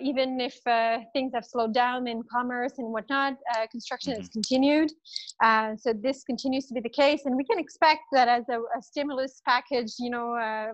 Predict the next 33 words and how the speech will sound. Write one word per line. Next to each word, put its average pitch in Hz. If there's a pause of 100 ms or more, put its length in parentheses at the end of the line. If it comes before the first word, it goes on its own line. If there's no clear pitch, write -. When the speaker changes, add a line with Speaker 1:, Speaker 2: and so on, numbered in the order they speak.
Speaker 1:
for, 233
for 240
the 240
economy 254
to 254
stay 247
as 226
much 254
as 240
possible 247
on 220
track, 277
or 240
at 226
least, 269 (420)
uh, -
Speaker 2:
Mm-hmm. 233
Speaker 1:
not 240
to 254
suffer 277
too 277
much 247 (100)
from 240
a 233
depression 285
after 220
this, 254 (480)
that 240
governments, 262
uh, 233
with 240
the 254
help 262